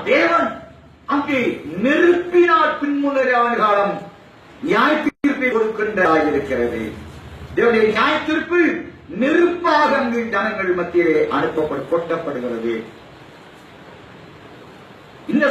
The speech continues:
சுதந்திரமான கிருவின் காலத்திலே நீ சத்தியத்திற்கு கீழ்ப்படிந்த நித்தியத்தை சொந்தப்படுத்திக் கொள்ள கவலையற்று இருக்கிறாய்.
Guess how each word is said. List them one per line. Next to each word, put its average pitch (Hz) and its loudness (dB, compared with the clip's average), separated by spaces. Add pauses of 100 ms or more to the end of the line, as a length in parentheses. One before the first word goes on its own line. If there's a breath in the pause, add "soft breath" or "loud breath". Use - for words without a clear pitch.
சுதந்திரமான 339 2 (200)
கிருவின் 269 -2
காலத்திலே 170 0 (1120)
நீ 226 0 (140)
சத்தியத்திற்கு 330 2
கீழ்ப்படிந்த 330 0
நித்தியத்தை 277 -2 (120)
சொந்தப்படுத்திக் 240 0
கொள்ள 208 0 (3500)
கவலையற்று 175 -2
இருக்கிறாய். 113 -6